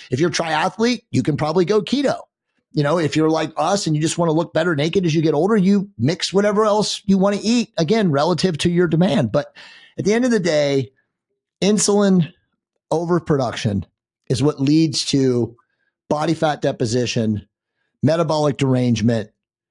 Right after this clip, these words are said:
and again, all the eventual diseases of aging that come about as we age, because over time, the insulin resistance and the metabolic derangement, again, create visceral body fat. Visceral body fat is, by the way, the most inflammatory substance known to man. It's more inflammatory than kerosene.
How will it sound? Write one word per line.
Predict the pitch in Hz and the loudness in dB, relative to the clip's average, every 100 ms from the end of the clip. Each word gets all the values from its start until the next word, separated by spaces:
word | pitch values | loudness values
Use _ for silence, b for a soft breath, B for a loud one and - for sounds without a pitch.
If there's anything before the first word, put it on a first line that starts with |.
| _ | _
and | - 139 | -4 -2
again, | 131 127 113 | -2 -4 -4
all | 135 135 139 | -2 0 0
the | 131 | -2
eventual | 120 127 120 127 107 | -2 -2 -2 -4 -2
diseases | 117 110 123 113 110 | -2 -2 -2 -2 -2
of | |
aging | 127 170 185 131 123 | 0 0 0 -2 -2
that | 127 - | -2 -4
come | 147 131 | -4 -2
about | 127 190 151 | 0 0 0
as | 127 | 0
we | 139 160 | -2 0
age, | 220 131 | 0 0
because | 127 120 135 - | -4 -2 -2 -2
over | 156 151 147 | -2 0 -2
time, | - 196 208 185 156 147 143 - | -2 0 2 2 2 0 0 -2
the | 147 | 0
insulin | 175 185 175 151 | 0 0 0 0
resistance | 135 139 - 123 | 0 0 0 -2
and | 135 | 0
the | 127 | 2
metabolic | 147 143 139 123 | 2 0 -2 -2
derangement, | 127 123 113 120 113 | 0 0 2 0 0
again, | 117 123 113 | 0 0 0
create | - 127 - | 0 -2 -2
visceral | 120 - 113 | -2 0 0
body | 120 139 127 | 0 -2 -2
fat. | 127 120 120 _ | -2 -2 -4 _
Visceral | 120 151 147 143 | -6 -4 0 -2
body | 131 139 | -2 -2
fat | 131 127 | -4 -4
is, | 120 | -4
by | - 123 | -4 -4
the | |
way, | 117 117 | -2 -4
the | 110 | -4
most | 120 151 147 | 0 0 0
inflammatory | 139 139 131 123 123 113 | -2 0 -2 0 0 0
substance | - 110 101 113 - | 0 -4 -2 -2 0
known | 113 101 | 0 0
to | 101 | 0
man. | 107 110 107 | 0 0 -2
It's | 98 | -2
more | 120 113 127 | -2 0 0
inflammatory | 120 120 113 - 113 107 | -2 -4 -4 -4 -2 -2
than | 101 | -6
kerosene. | - 113 107 - 107 101 101 | -4 -4 -2 -4 -4 -6 -10